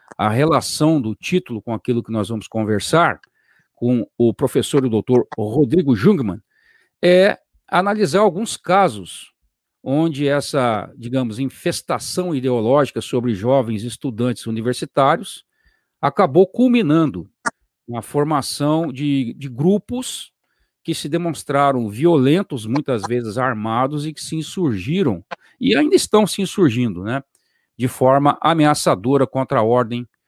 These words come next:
social e contra o Estado em alguns países. Muito bem, dito isso, professor, a,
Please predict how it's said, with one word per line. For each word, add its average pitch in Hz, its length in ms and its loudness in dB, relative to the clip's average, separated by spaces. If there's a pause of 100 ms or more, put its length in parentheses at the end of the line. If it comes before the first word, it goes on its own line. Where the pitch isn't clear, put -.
(140)
social 123 720 0
e 123 80 0
contra 123 500 -2
o 127 80 0
Estado 135 600 0
em 131 80 -2
alguns 123 320 -4
países. - 560 -6 (500)
Muito 233 220 0
bem, 165 160 6
dito 190 340 2
isso, 220 240 2
professor, - 540 -4 (280)
a, 160 560 4